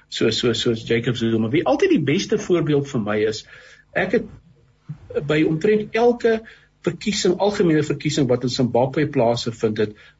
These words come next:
was ek daar gewees. En dit is vir my verstommend gewees dat 'n land wat besig was om in die afgrond bestuur te word, is hoe sterk steun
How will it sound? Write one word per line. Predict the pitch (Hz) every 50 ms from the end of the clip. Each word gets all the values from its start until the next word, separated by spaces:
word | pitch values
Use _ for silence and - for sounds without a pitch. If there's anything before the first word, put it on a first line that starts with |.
| _ _
was | - 123 139 135 139 -
ek | 147 147 143 - - - _ _ _ _ _ - - -
daar | - 98 98 95 101
gewees. | 101 - - 92 - - - - - - - _ _ _ - - - - _ _
En | - 139 135
dit | 196 415
is | 392 320 - -
vir | 320 302
my | 285 269
verstommend | - - - - - - - 262 269 277 285 269 277
gewees | - - 139 131 123 131 131
dat | - 135 135 151
'n | 139 123 123
land | 127 170 262 294 285
wat | - 254 - -
besig | - 117 123 143 139 - 196 -
was | 135 120 120 123 -
om | - 135 135
in | 131
die | 131 - -
afgrond | - 247 247 - - - 233 208 - -
bestuur | 147 139 - - 156 135 127
te | - 123 113
word, | 104 107 117 110 - _ _ - _ _ _ _ _ _
is | 131 135 -
hoe | - 135 127 151 226 247
sterk | - - - - - 220 220 - -
steun | - - - - 170 156 147 147 143 139 -